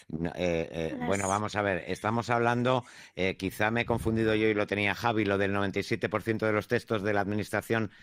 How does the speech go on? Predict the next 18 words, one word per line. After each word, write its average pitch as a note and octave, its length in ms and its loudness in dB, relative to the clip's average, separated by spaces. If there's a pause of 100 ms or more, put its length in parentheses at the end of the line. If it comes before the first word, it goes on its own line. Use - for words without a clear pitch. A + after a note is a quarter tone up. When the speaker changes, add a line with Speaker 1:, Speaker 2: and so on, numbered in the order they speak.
(140)
Speaker 1:
sobre G2+ 300 0
ayudas A2+ 440 2
autónomas A2+ 480 4
Speaker 2:
Ah, - 20 2
Speaker 1:
no - 140 2
son - 20 -4 (120)
Speaker 2:
no, C#4 80 6
esto - 160 4
Speaker 1:
claros. - 240 2
Speaker 2:
lo A#3 60 -10
tengo C4+ 280 2
yo, A#3+ 260 2
he A#3 60 -2
mezclado A3+ 540 0
las, G3 480 0
las G#3+ 220 0
noticias, G3+ 460 -6
perdonadme. G3+ 640 -2